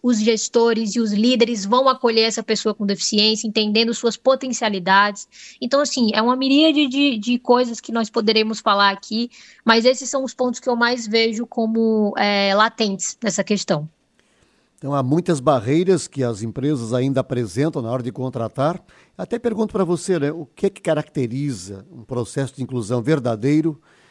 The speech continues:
Speaker 2: e não apenas o cumprimento de cota?
Speaker 1: Olha, eu acho que a primeira coisa entra nessa parte da empresa estar apta realmente a, a adaptar o seu ambiente, por quê, né? Adaptar o ambiente, quando eu falo, é custoso.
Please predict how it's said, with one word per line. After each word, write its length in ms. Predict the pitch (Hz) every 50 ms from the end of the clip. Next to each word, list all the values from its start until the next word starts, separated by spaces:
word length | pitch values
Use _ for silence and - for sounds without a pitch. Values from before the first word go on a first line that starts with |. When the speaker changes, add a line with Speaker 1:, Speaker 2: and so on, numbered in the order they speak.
| _ _ _
Speaker 2:
e 60 | -
não 220 | 143 156 180 175 156
apenas 520 | 131 - - 160 165 165 165 160 139 110
o 60 | 139
cumprimento 1040 | 131 - _ _ - 185 202 - - 190 165 143 123 131 143 160 160 151 127 - 143 127
de 120 | 104 107
cota? 500 | - - 117 101 92 - _ 120 107 _ _ _ _ _ _ _ _ _ _ _ _ _ _ _ _ _ _ _ _ _ _ _ _ - - _ _ _ _ _ _ _
Speaker 1:
Olha, 320 | 247 247 226 202 190 190 208 233
eu 100 | 233 254
acho 160 | 254 247 -
que 80 | -
a 60 | 262 -
primeira 340 | 247 240 247 254 269 269
coisa 460 | 269 - 277 254 262 214 254 269 269 -
entra 320 | 240 240 247 240 247 247
nessa 240 | 233 240 226 - -
parte 400 | - - 220 214 214 214 - -
da 140 | 208 220 214
empresa 420 | 226 220 - 226 220 220 220 208
estar 440 | 233 226 - - 247 226 220 208 208
apta 180 | 208 - - 214
realmente 720 | 202 220 233 233 240 233 214 214 226 214 - - 240 233 -
a, 160 | 214 214 208 -
a 200 | - 202 196 196
adaptar 400 | 196 190 202 - - _ 226 214
o 60 | 214 214
seu 200 | - - 240 226
ambiente, 420 | 226 214 208 208 208 214 - -
por 240 | - 269 262 - -
quê, 240 | - - 180 170 160
né? 220 | 170 180 185 190
Adaptar 460 | 190 190 190 202 208 - _ 247 240
o 60 | 247
ambiente, 380 | 262 262 233 240 240 240 208 -
quando 140 | - 226 214
eu 80 | 220
falo, 260 | 208 - 240 226 226 226
é 60 | 226
custoso. 720 | - - 277 240 - - - 202 175 160 151 143 - -